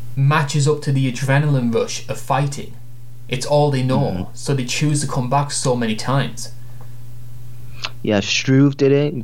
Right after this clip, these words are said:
Speaker 2: put his gloves in the octagon. He, he came back. He fought Ben Rothwell.
Speaker 1: He should have won that
Speaker 2: Probably
Speaker 1: fight.
Speaker 2: the worst decision he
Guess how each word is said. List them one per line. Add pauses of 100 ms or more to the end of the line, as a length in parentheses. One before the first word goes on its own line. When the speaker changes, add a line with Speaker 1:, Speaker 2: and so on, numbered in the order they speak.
(120)
Speaker 2:
put
his (560)
gloves
in
the
octagon.
He,
he
came
back.
He
fought (580)
Ben
Rothwell.
Speaker 1:
He
should
have
won
that
Speaker 2:
Probably
Speaker 1:
fight.
Speaker 2:
the
worst
decision
he